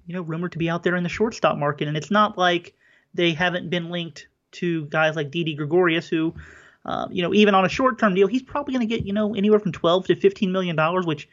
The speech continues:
you know, that's not really a lot of money, but, you know, if that's the money that they saved today, roughly, um, I mean, they didn't save all of that, but, you know, let's just, we'll throw it out there. They, they saved anywhere from eight to ten million dollars,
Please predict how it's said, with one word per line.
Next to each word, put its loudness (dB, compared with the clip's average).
you -12
know, -8
that's 4
not 2
really 4
a 4
lot 0
of -2
money, -4
but, 0
you -18
know, -18
if -8
that's 0
the -2
money -2
that -2
they 0
saved 2
today, 0
roughly, -6
um, -6
I -12
mean, -4
they 2
didn't -6
save 2
all 0
of -8
that, -4
but, -12
you -4
know, -6
let's -4
just, -2
we'll -4
throw 4
it 4
out 4
there. -2
They, 4
they 2
saved 0
anywhere 2
from -8
eight -2
to -14
ten -2
million -2
dollars, -2